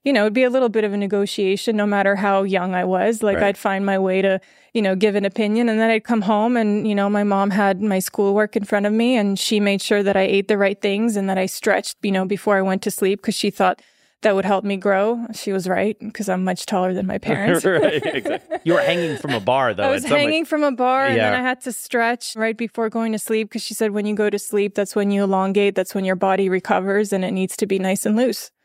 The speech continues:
Speaker 1: So here
Speaker 3: Well,
Speaker 1: we are.
Speaker 3: it, and the biggest business decision d-, your parents make is for you and your dad to come to the United States. I
Speaker 1: Mm-hmm.
Speaker 3: mean, we talk a lot about risk g-, when it comes to business. That's a huge bet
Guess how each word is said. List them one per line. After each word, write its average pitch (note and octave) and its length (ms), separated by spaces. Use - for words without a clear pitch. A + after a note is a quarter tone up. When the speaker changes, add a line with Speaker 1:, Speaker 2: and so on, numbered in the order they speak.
Speaker 1:
So - 100
here A3 160
Speaker 3:
Well, A3 60
Speaker 1:
we G#3+ 100
are. F#3+ 240
Speaker 3:
it, D#3 180
and C#3 180
the C3+ 80
biggest E3+ 360
business F3+ 400
decision A2 760
d-, G2+ 180
your F2+ 240
parents A#2+ 500
make F#2 540
is G#2+ 720
for G#2+ 120
you A#2 140
and C3+ 80
your C3+ 100
dad C#3+ 220
to C#3 60
come C3+ 200
to B2+ 80
the B2+ 60
United B2 380
States. - 480
I - 40
Speaker 1:
Mm-hmm. - 80
Speaker 3:
mean, A3 380
we F2 100
talk G2 180
a G#2 60
lot A2+ 140
about C3 220
risk - 460
g-, A2 180
when G2+ 200
it A2 100
comes A#2+ 180
to G#2 80
business. G2+ 400
That's - 160
a A#3 40
huge D#3 640
bet - 280